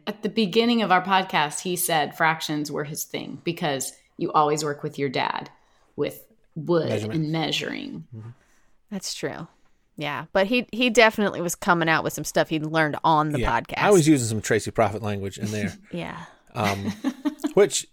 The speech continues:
Speaker 2: you know,
Speaker 1: That's awesome.
Speaker 2: I didn't, you know, I didn't even think about this, um, until, until today, that we, this is our first, this is our first episode after two years. So we are now year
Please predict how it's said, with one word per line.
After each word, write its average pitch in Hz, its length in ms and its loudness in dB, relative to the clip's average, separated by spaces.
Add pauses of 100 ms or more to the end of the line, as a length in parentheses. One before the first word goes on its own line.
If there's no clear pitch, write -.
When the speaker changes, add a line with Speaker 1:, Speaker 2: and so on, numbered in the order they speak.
(140)
Speaker 2:
you 175 100 4
know, 147 160 4
Speaker 1:
That's - 60 -8
awesome. 127 100 -8
Speaker 2:
I 143 240 0 (300)
didn't, - 560 -2 (100)
you 135 120 -4
know, 113 120 0
I 123 40 0
didn't 160 160 -2
even 117 120 -4
think 127 220 -2
about 110 240 -2
this, - 500 -2 (240)
um, 101 400 -4 (120)
until, 104 600 -6 (1300)
until 107 300 -4
today, 107 460 0
that 104 500 -6 (340)
we, 110 540 -4
this 127 220 0
is 117 100 0
our 110 80 0
first, - 540 0 (640)
this 143 160 -2
is 151 80 2
our 135 80 4
first - 300 0
episode 110 560 0 (800)
after 127 260 -2
two 120 160 -2
years. 117 300 2
So 113 100 0
we 117 140 2
are 113 80 -2
now 107 340 -6 (560)
year 110 600 -2